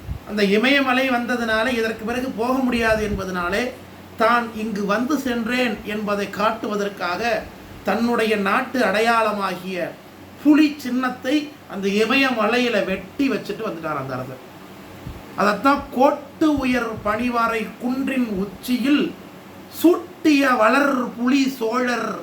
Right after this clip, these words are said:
அப்படின்னு அழகா சொல்லுகிறார் சேக்கரார் சாமி. அந்த குன்றின் மேல, இமயமலை மேல புலி சின்னத்தை பொறிச்சு வச்சிருக்கிறான் ஒரு தமிழன் என்று சொன்னா, இந்த தமிழருடைய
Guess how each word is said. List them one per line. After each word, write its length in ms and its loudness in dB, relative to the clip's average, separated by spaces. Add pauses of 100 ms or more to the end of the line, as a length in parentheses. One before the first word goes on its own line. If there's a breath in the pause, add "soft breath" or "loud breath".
(120)
அப்படின்னு 200 -6
அழகா 340 -2
சொல்லுகிறார் 420 -4
சேக்கரார் 380 -6
சாமி. 140 -6 (800)
அந்த 260 2
குன்றின் 500 6
மேல, 240 4
இமயமலை 580 2
மேல 460 2 (540)
புலி 300 4
சின்னத்தை 460 -2 (360)
பொறிச்சு 300 -2
வச்சிருக்கிறான் 520 2
ஒரு 200 -2
தமிழன் 500 0
என்று 220 -6
சொன்னா, 380 -4 (480)
இந்த 280 -6
தமிழருடைய 420 0